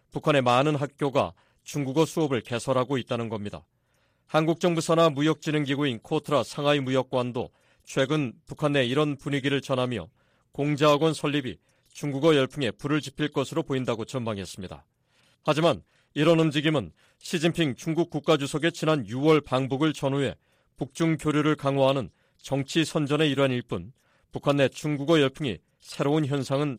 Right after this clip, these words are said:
아니란 지적도 있습니다. 과거 중국에 다년간 유학했던 북한 출신 관계자는 육 일 비오에이에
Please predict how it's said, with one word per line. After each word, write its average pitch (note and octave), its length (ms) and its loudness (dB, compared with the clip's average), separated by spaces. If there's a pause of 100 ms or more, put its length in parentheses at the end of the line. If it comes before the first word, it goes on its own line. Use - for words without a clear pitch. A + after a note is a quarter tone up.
아니란 C3 360 0
지적도 C3 340 -8
있습니다. F#2 420 -10 (720)
과거 D3+ 460 6
중국에 D#3+ 400 0
다년간 D#3 520 2
유학했던 C#3+ 680 0
북한 D3 280 -2
출신 C#3 280 -8
관계자는 C3+ 520 0
육 B2+ 120 -4
일 A#2+ 120 0
비오에이에 B2 560 -2